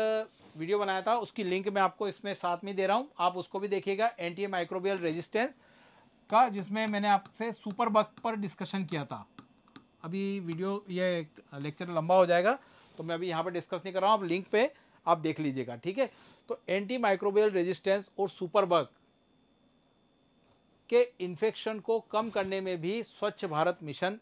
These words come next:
अपनी एक महत्वपूर्ण भूमिका अदा कर सकता है, ठीक है। और इसके बाद में शिशु स्वास्थ्य में सुधार होना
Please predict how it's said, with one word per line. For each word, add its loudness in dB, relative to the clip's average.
अपनी -8
एक -8
महत्वपूर्ण -6
भूमिका -2
अदा -2
कर -6
सकता -12
है, -14
ठीक -4
है। 4
और 2
इसके 0
बाद 8
में 2
शिशु -4
स्वास्थ्य 4
में -6
सुधार 2
होना 0